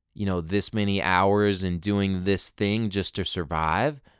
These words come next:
when there's so many people who are surviving on so much less and, and who seem to be much happier and have a better spiritual life, have a better family life? They might have, they might not have as much stuff, like, materialistically, but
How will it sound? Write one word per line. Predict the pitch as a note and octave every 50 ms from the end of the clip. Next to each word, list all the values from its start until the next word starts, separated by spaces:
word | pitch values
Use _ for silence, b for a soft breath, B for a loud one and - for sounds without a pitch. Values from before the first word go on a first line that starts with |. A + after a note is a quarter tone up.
| b b
when | F2+ F#2 F#2
there's | F#2 F2+ -
so | - A2 G#2
many | G#2 G#2 G2
people | - G#2+ G2 G2 A2 G#2 F#2
who | F#2
are | F2+ E2+
surviving | - - E2 E2 D#2+ E2+ F2+ F#2 G2 F#2
on | E2+ D#2+
so | - - F#2
much | F2 E2+ D#2+ - D2+
less | D#2 D#2 D#2 E2+ A2 B2 - - - - b b b b b b b b b b b b b b _
and, | - F#2 F2 E2+ E2 E2 D#2+ - -
and | F#2 F2+ E2+ E2 D#2+ D2+ - _ -
who | A2 C3
seem | A2+ - - B2+ B2 A#2+
to | A#2
be | G#2+ A2
much | G2+ G#2+ G#2+ - -
happier | E2 E2 F2 - - B2+ C#3 E3+ G#3+ A#3+ - _ _ _ _ _ _ _ _ _ _ _
and | G2+ G2 F#2+
have | F#2+ G#2 G2
a | G2 E2+
better | G#2 G#2+ A2 G#2
spiritual | F#2+ - - - G#2+ A2 A2+ - - A2+
life, | A2+ A2+ B2+ B2+
have | A#2 A2 F#2
a | F#2+
better | E2 G2+ G#2 G2 E2+
family | - - - E2+ F2 F#2+ G#2 A2 A2+ A2
life? | A2 A#2 B2 C#3 -
They | - G2+
might | F#2+ G#2 G2+ G2+
have, | G#2 G2+ G2 E2+ - - _ _ _ _ _ _ _ _
they | - A2
might | B2+ C#3 C3+
not | C3 B2 A#2+
have | A#2+ C3 B2 A#2+ A#2 G2+ - -
as | G#2+ G#2+ F#2+ F#2+
much | A2 A2+ G#2+ - - - - _
stuff, | - - - - A#2 A2 F#2 G2
like, | G2+ F2 E2 D#2+
materialistically, | E2+ F2 E2 - - A2+ A2 G2+ F2+ E2+ E2 G2 C3 D3 - - B2+ A2 - G2 F#2 F2+ E2+ E2 D#2+ - _ _ _ _ _ _ _ _ _ _ _ _
but | - D#2+ G2 G2 F#2 F2+ E2+ E2 - -